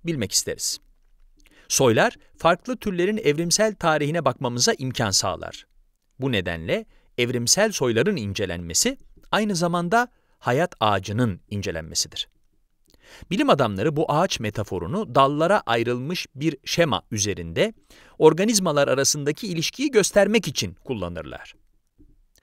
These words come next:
Peki bu şemayı oluşturmak için neler gerekir? Böyle bir hayat ağacı çizebilmek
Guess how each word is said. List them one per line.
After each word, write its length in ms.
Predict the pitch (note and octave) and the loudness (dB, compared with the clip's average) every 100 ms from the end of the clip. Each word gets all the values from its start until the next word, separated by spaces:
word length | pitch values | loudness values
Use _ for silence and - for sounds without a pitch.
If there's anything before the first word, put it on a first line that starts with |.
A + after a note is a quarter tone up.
| - - | -20 -4
Peki 280 | F#4+ - B3 | -4 0 0
bu 80 | D#4 | 2
şemayı 380 | C#4+ B3 A#3+ | 2 2 4
oluşturmak 600 | G3+ F#3 - G#3+ A3 A#3 | 4 2 -2 -4 -4 -4
için 300 | - - D3 | -4 -4 -2
neler 240 | B2 G#3+ B3 | 0 0 0
gerekir? 480 | A#2 E2 - - - _ _ _ _ _ _ _ _ - - - D#3 | -2 -6 -6 -12 -14 _ _ _ _ _ _ _ _ -20 -20 -6 6
Böyle 320 | C4 A#3+ D3+ | 6 6 2
bir 100 | D#3+ | 0
hayat 320 | B2+ E3+ - | 2 0 0
ağacı 300 | C#3 B2 C3 | 2 2 0
çizebilmek 560 | C#3+ A#2+ C3 B2+ C#3+ | -2 0 0 -2 -4